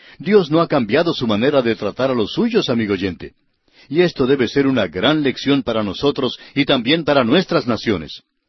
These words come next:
Dios es santo y Él demanda la santidad.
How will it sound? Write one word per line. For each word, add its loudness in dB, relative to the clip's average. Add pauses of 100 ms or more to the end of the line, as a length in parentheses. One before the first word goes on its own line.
(360)
Dios 0
es 0
santo 0
y 2
Él 0
demanda 2
la 2
santidad. -4